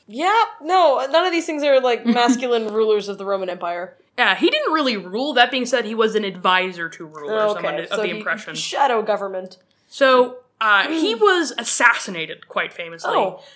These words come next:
Speaker 2: by a
Speaker 1: Hmm.
Speaker 2: Roman, uh, by a Roman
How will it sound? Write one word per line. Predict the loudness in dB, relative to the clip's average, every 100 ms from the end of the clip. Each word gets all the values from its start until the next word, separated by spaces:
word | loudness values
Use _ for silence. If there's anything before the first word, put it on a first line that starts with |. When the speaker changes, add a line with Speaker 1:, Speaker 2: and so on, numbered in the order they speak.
| _
Speaker 2:
by | 0 6 8 6 2 -2
a | 0 2
Speaker 1:
Hmm. | 0 4
Speaker 2:
Roman, | 6 6 4 2 0 -2 -4
uh, | -4 -4
by | -2 0
a | 0
Roman | 2 0 0 -4 -6